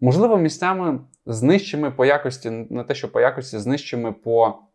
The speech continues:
ефективності показниками. Тобто в нас бі-, дорожчі кліки, в нас гірший C T R, в нас менше лідів, в нас більша ціна за лід,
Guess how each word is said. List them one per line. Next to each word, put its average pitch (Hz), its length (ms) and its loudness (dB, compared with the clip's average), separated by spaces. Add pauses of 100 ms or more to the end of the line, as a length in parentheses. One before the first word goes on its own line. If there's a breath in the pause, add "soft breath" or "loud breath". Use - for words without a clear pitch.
(540)
ефективності 127 640 0
показниками. 104 680 -2
Тобто 90 220 -8
в 95 40 -8
нас 127 340 -2 (400 loud breath)
бі-, 104 220 2
дорожчі 117 560 2
кліки, 127 340 -2
в - 20 -10
нас 98 180 -6
гірший 135 360 -2
C 151 260 -4
T 127 220 4
R, 98 100 -6
в 98 40 -6
нас - 280 -4
менше 151 400 0
лідів, 135 320 -2
в 104 40 -6
нас 101 200 -6
більша 131 320 -4
ціна 127 300 -6
за 113 120 -2
лід, 196 260 -4